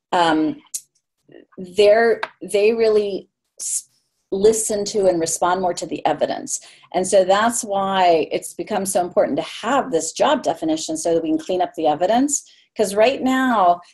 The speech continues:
there's, there's very good evidence about this process helping patients get engaged, which all medicine cares about. Um, there's very good evidence for it helping,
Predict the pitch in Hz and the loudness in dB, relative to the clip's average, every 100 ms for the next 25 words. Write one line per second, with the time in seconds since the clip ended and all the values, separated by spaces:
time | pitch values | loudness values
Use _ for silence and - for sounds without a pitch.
0 | _ - 208 208 - 214 196 190 247 330 | _ 0 2 2 0 0 0 2 6 6
1 | 330 214 185 175 170 170 170 175 165 156 | 4 4 4 4 4 2 0 -2 0 0
2 | - - _ - - - - 202 208 - | 0 -6 _ -8 -8 -8 -2 0 0 0
3 | 170 - - 185 185 220 214 - 214 190 | 0 0 0 0 0 -2 -4 -6 -4 -4
4 | - 202 - 175 165 156 151 143 151 202 | -4 -6 -2 -2 0 0 0 2 4 2
5 | 254 - - - _ - 98 95 - - | 0 -4 -12 -20 _ -6 -4 -4 -8 -12
6 | _ _ _ _ _ - 185 185 180 175 | _ _ _ _ _ 2 6 6 6 2
7 | 175 175 160 156 151 123 - - - - | -2 -2 -2 -4 -4 -4 -4 -8 -12 -12
8 | _ - - _ - 170 160 151 175 180 | _ -20 -20 _ -8 -4 -2 -2 2 2
9 | 170 165 185 208 220 208 190 175 180 185 | 2 0 4 4 4 4 6 4 4 4
10 | 180 180 - - 185 180 170 - 175 156 | 2 0 -6 -6 2 2 2 2 2 2
11 | - 208 196 190 190 180 | -2 -4 -2 -2 -2 -2